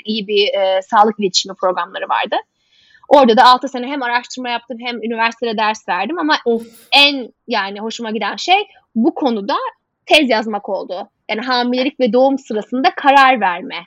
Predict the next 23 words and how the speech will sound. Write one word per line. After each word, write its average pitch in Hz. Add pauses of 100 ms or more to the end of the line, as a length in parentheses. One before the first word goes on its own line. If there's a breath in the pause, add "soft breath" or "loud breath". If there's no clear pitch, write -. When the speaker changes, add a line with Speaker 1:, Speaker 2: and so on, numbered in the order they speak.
Speaker 2:
Of, 220
çok 240
iyi 180
Speaker 1:
Ee, 190
Speaker 2:
bir 220
Speaker 1:
üzerine 220
Speaker 2:
konu. 294
Speaker 1:
bir -
tez 240
ya-, 196
evet, 202
üzerine 220
bir 269
tez 233
yazdım. 196 (640)
Em, 208 (100)
elli 254
tane 277
kadınla 254
çalıştım, 190 (100)
e, 185 (120)
hamileliklerin 220
ilk 247